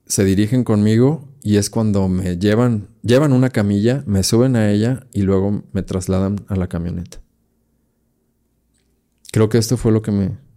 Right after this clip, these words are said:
me salvó. Y ya de ahí subimos la duna. Vi que ya en la parte de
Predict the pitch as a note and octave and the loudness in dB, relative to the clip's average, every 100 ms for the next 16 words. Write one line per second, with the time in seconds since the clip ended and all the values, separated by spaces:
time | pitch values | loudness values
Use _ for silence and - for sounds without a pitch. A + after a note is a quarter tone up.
0 | _ _ _ _ - G2 G2 F#2+ G2 G2 | _ _ _ _ -6 -2 0 0 0 2
1 | G2+ G2 - _ _ _ _ _ _ _ | 2 0 -8 _ _ _ _ _ _ _
2 | _ _ _ _ _ _ _ _ _ _ | _ _ _ _ _ _ _ _ _ _
3 | G#2 G2+ G2+ G2 G#2+ A2+ A2 A#2 A2+ A2 | 2 4 4 2 2 2 4 4 4 2
4 | A2 A#2+ G#2+ G#2+ G#2+ G#2 G#2 - _ _ | 0 0 2 2 2 0 -2 -8 _ _
5 | _ _ _ - F#2+ G2+ B2 C#3 F3 - | _ _ _ -4 -2 2 2 2 0 -4
6 | - - _ _ - G2 A2 G#2+ A2 G#2 | -18 -20 _ _ -8 0 0 0 0 0
7 | G2+ G2+ - - G2+ G#2 G#2 G#2+ A2+ G#2+ | 0 -4 -10 -8 -2 0 0 0 2 0
8 | G2+ A2+ G#2+ G2 F2 - | 0 0 0 0 -2 -6